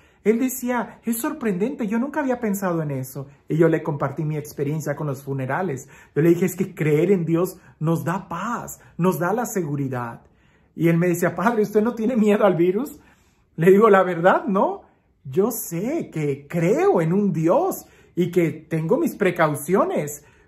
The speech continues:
pero no tengo miedo, miedo es otra cosa". Y él se ríe y dice, "Yo soy electricista,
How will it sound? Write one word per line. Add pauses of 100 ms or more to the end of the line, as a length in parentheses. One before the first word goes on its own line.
pero
no
tengo
miedo,
miedo
es
otra
cosa". (300)
Y
él
se
ríe
y
dice, (320)
"Yo
soy
electricista,